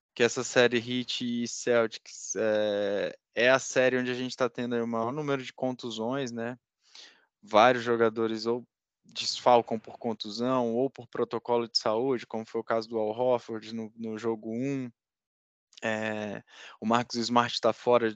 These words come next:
tá, tá, não jogou ontem, né, novamente. Então, são dois times que eu acho que têm sentido o jogo físico brutal,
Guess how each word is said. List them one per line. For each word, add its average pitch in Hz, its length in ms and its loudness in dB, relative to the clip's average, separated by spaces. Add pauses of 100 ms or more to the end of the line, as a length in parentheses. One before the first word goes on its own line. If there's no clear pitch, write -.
(140)
tá, 113 260 4
tá, 117 240 2 (540)
não 120 240 2
jogou 123 400 0
ontem, 120 400 -2
né, 113 160 -4
novamente. 113 1040 -4 (460)
Então, 117 1120 2
são 123 240 6
dois 131 200 4
times - 460 -2
que 131 580 -6
eu 117 200 8
acho 120 200 8
que - 120 -10
têm 139 260 0
sentido 131 680 -2 (320)
o 110 60 -20
jogo 120 520 -2
físico 123 1120 -4 (380)
brutal, 127 880 0